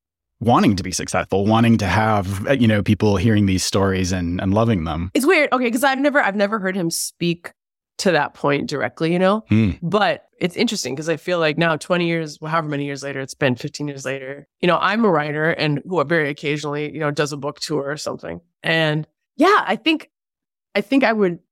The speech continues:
Speaker 2: maybe echo what he objects to. It's just, it's just very self-serious. Do you know what I mean? There could be kind of a sanctimony that's like, "Mm, you know, I'm going to stand. You're not doing much, man." Like,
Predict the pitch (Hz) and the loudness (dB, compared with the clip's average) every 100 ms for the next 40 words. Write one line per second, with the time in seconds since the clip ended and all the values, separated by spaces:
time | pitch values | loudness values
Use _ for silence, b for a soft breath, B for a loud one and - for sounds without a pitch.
0 | - 185 196 180 185 - 160 147 165 151 | -2 0 0 -2 -2 0 0 2 0 0
1 | 165 - - - 202 - 277 269 247 - | -2 -2 -6 -4 -4 0 0 0 -8 -10
2 | 196 233 233 220 208 196 - 170 190 165 | -8 -2 -2 0 0 -2 -4 -6 -6 -6
3 | - - - - 196 277 254 220 196 208 | -8 -8 -8 -4 4 4 6 4 2 2
4 | 202 220 202 226 214 190 - 160 190 202 | 0 -2 -2 -2 0 -2 0 0 0 0
5 | 208 208 226 202 165 151 120 143 226 214 | 2 2 0 -2 -4 0 0 0 -4 -4
6 | 131 113 _ _ _ - - 180 151 151 | -8 -14 _ _ _ -16 -2 2 4 4
7 | 190 190 180 - - 196 202 202 214 302 | 2 2 0 -6 -2 0 2 2 2 2
8 | 277 320 330 220 196 - 220 214 208 208 | 2 4 4 4 2 -2 -4 -2 -2 -4
9 | 180 160 | -4 -4